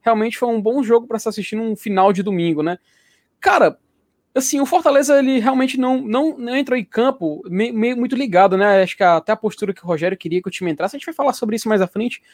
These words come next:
mas a postura que o Rogério queria no começo do jogo realmente não foi a ideal e não foi assim que a gente conseguiu meio que segurar o placar pra tentar vencer na segunda etapa. Onde foi, que foi onde realmente a gente jogou bola, onde realmente o Fortaleza foi pra cima, e foi muito bacana de assistir, cara. Até o final do jogo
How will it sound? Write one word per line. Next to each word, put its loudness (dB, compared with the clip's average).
mas 4
a 4
postura 0
que -10
o -6
Rogério 2
queria -2
no 0
começo -2
do -2
jogo 0
realmente 0
não 0
foi 2
a 4
ideal 6
e 0
não 0
foi 4
assim 0
que -12
a -10
gente -8
conseguiu -4
meio 0
que -14
segurar 0
o 2
placar 0
pra 2
tentar 4
vencer -4
na -4
segunda -6
etapa. -6
Onde 0
foi, -2
que -20
foi 6
onde 2
realmente -2
a -6
gente -8
jogou 0
bola, 0
onde -6
realmente -8
o -20
Fortaleza -6
foi -10
pra -4
cima, -10
e -16
foi -4
muito -2
bacana -2
de -2
assistir, -6
cara. -2
Até -6
o -2
final -4
do -2
jogo -2